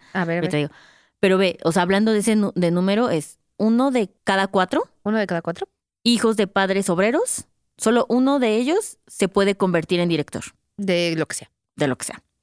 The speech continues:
Speaker 2: Uno de cada dos hijos de padres directores se convierte en director,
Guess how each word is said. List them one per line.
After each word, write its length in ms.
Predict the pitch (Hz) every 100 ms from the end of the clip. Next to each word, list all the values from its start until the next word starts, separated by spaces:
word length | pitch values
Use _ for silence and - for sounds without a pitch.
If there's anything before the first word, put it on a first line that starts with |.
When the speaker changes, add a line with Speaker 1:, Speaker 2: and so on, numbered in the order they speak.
| _
Speaker 2:
Uno 380 | 233 247 254
de 180 | 247 196
cada 340 | 214 202 208 202
dos 320 | 196 196 -
hijos 500 | 202 196 190 - - _ _
de 160 | 180
padres 300 | 170 175 175
directores 640 | 180 175 - 196 269 - - _ _ _
se 160 | - 190
convierte 380 | 180 170 165 160
en 60 |
director, 340 | 165 151 -